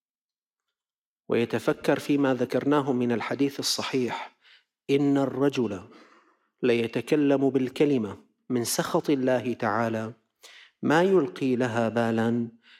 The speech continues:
يهوي بها في جهنم". كلمة.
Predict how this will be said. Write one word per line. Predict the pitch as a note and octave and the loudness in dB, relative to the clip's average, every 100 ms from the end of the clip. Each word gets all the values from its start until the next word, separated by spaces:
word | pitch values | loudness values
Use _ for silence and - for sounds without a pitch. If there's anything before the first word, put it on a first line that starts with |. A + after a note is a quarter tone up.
| _ D3+ | _ -2
يهوي | D#3 D3+ A#2 G#2+ A2+ | -2 -2 -4 -4 -4
بها | C#3 C#3 | -4 -4
في | C3+ C3+ | -4 -4
جهنم". | A2+ G2+ G#2 G#2 G#2+ A2 - _ _ _ _ _ _ _ _ _ _ _ _ _ _ _ - | -4 -4 -6 -6 -8 -10 -18 _ _ _ _ _ _ _ _ _ _ _ _ _ _ _ -8
كلمة. | D#3+ E3 A#2 | -4 -4 -6